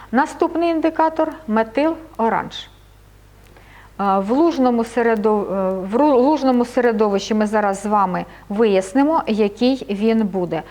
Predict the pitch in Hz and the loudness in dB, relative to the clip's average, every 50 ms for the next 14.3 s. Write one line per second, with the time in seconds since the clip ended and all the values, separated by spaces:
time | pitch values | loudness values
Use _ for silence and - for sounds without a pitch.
0 | - - - 226 254 294 311 294 285 359 392 440 427 403 403 392 359 349 339 - | -18 -8 -2 0 2 2 2 2 2 2 2 2 2 2 0 2 0 0 -2 -2
1 | 339 311 311 302 262 302 302 294 294 285 - - 277 - - 220 240 262 277 302 | 0 0 0 2 2 2 0 0 -2 -4 -4 -4 -4 -4 -4 -2 -2 -2 -2 -4
2 | - - - - - - - - - 214 220 226 226 233 247 269 262 - 240 214 | -6 -12 -20 -20 -20 -20 -20 -12 -4 0 2 2 2 2 0 -2 -2 -2 -2 0
3 | 208 196 190 196 208 220 226 226 - 247 226 226 226 226 226 - 147 147 - - | 0 0 0 0 0 -2 -2 -2 -2 0 2 2 0 0 -2 -4 -4 -4 -4 -8
4 | - - - - - - - _ - - - - - - - - - - - - | -10 -14 -20 -20 -20 -20 -20 _ -20 -20 -20 -20 -20 -20 -20 -20 -20 -20 -20 -20
5 | - _ - - - - - - - - - - - - - - - - - - | -20 _ -20 -20 -20 -20 -20 -20 -20 -20 -20 -20 -20 -20 -20 -20 -20 -20 -20 -20
6 | - - - - - - - - - _ - - - - - - 180 - - - | -20 -20 -20 -20 -20 -20 -20 -20 -20 _ -20 -20 -20 -14 -6 -4 -4 -4 -4 -8
7 | - - - - - - - - - - - - - - - - - - - 202 | -14 -20 -20 -20 -20 -20 -20 -20 -20 -20 -20 -20 -20 -20 -20 -20 -20 -14 -12 -4
8 | 190 220 226 233 240 226 220 208 185 185 196 196 185 175 170 - 180 175 175 180 | 0 0 2 2 2 2 0 0 0 0 0 0 0 0 -2 -4 -8 -6 -6 -6
9 | 175 175 175 170 170 - - - 226 262 359 - - - - - - - 427 403 | -6 -4 -4 -6 -6 -8 -8 -6 -4 -4 -4 -4 -8 -20 -20 -14 -8 -4 -4 -2
10 | 320 277 247 196 208 220 254 277 302 285 - - 226 208 185 - - 202 208 233 | 0 0 0 0 2 2 2 0 0 -2 -2 -2 -2 -2 -2 -2 -2 0 0 2
11 | 254 277 277 - 302 311 311 269 - - - - - - - - - - - - | 0 0 -2 -2 -2 -2 -4 -6 -10 -18 -20 -20 -20 -20 -20 -20 -20 -20 -20 -20
12 | - - - - - - - - - - - - - - - - - - - - | -20 -20 -20 -20 -20 -20 -20 -20 -20 -20 -20 -20 -20 -20 -20 -20 -20 -20 -18 -18
13 | - - - - 202 208 202 208 - - 240 254 269 269 - 214 220 190 - - | -18 -14 -10 -6 -4 -2 -2 -2 -2 0 0 2 0 0 0 0 0 0 -2 -4
14 | - - - - - | -6 -8 -12 -16 -18